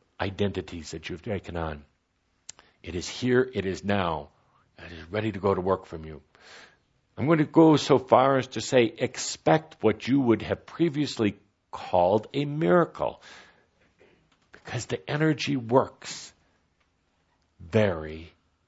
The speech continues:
easy. Very, very easy. If it's not going easy,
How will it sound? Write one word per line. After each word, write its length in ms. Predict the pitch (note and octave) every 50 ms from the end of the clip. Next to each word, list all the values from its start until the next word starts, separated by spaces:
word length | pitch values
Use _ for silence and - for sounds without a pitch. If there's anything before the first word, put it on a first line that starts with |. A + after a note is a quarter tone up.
| _ _ -
easy. 520 | B2 A#2 A2 G2 E2 - - D#2+ D2+ - _ _ _ _ _ _ _ _ _ _ _ _ _ _ _ _ _ -
Very, 420 | A2 G#2 D3 D#3 D#3 D#3 D#3 D3
very 280 | B2 C#3+ C#3 C#3 C#3 -
easy. 420 | B2+ A#2 G#2 D#2+ - D2 C#2 - _ _ _ _ _ _ _ _ _ _ - - - _ _ _ _ _ _ _ _ _ _ _ _ _ _ _ _ _ -
If 140 | B2+ A#2+ B2+
it's 160 | B2+ - A2+
not 360 | A#2+ C3+ D3 D#3+ D#3+ D#3 -
going 380 | - C3 C3+ C3+ B2+ B2+ - -
easy, 600 | - A#2 G2 F2+ F2 E2 F2 G#2 B2+ C3+ C3+